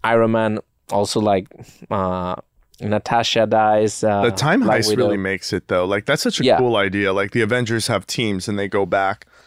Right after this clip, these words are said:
Speaker 2: to different parts in time. Like,
Speaker 1: Yeah.
Speaker 2: to me, I'm like, "Oh, that's how they got, that's, that's the heart of the script. That's what they were pitching.
Speaker 1: Yeah.
Speaker 2: That's what they were, like, hired to write."
Speaker 1: And
Speaker 2: Like
Speaker 1: they, they revisit, like, hi-, iconic moments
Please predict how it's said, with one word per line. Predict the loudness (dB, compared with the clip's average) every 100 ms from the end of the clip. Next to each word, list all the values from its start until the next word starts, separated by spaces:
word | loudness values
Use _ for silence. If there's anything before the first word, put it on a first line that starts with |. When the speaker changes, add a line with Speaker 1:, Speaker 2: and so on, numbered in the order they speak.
| _ -4
Speaker 2:
to | -2
different | 0 -2 -2
parts | -2 -2
in | -4
time. | -4 -4 -2
Like, | -4 -6 _ _ _ _ -4
Speaker 1:
Yeah. | 2 4
Speaker 2:
to |
me, | 4 4
I'm | 2
like, | 0 -2 0
"Oh, | 2 4 4
that's | 2 0
how | 0
they | 0 0
got, | -2
that's, | 0 -2 -2 -12 _ _ 0
that's | 2 2 0
the | -2
heart | 0 0
of | 0
the | -2
script. | -4 0 0 -2 -10 -8
That's | -2 -2 0
what | -2
they | -2
were | -2
pitching. | -4 -4 -2 -4 -6 -12 _ 2
Speaker 1:
Yeah. | 2 4
Speaker 2:
That's | 2 2
what | -2 0
they | 0
were, | -2 -4 -14 -20 -10 -2
like, | -2 0
hired | 0 0 0
to | -2 0
write." | -2 -4 -10 _ -2
Speaker 1:
And | 0
Speaker 2:
Like | 4
Speaker 1:
they, | 2
they | 4 2
revisit, | 2 0 2 2 4 2 2
like, | 4 4 4 -4
hi-, | -4 -2 -2 0
iconic | -2 0 0 2 2 0 _ -20 _ _ -2
moments | 2 4 4 4 2 0